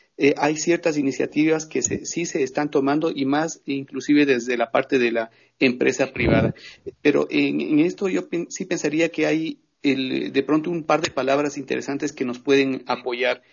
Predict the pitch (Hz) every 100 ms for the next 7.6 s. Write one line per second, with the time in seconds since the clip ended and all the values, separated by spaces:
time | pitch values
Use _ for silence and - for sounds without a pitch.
0 | _ _ 131 127 131 - _ - 131 -
1 | - 120 127 170 180 196 185 _ _ -
2 | - 135 123 117 117 - 113 151 156 170
3 | 180 _ _ _ 139 127 120 113 - 117
4 | - 120 110 104 - - - _ - 123
5 | 120 120 120 - 131 139 131 127 123 160
6 | 196 208 175 143 196 196 139 127 139 -
7 | - 117 113 110 - 107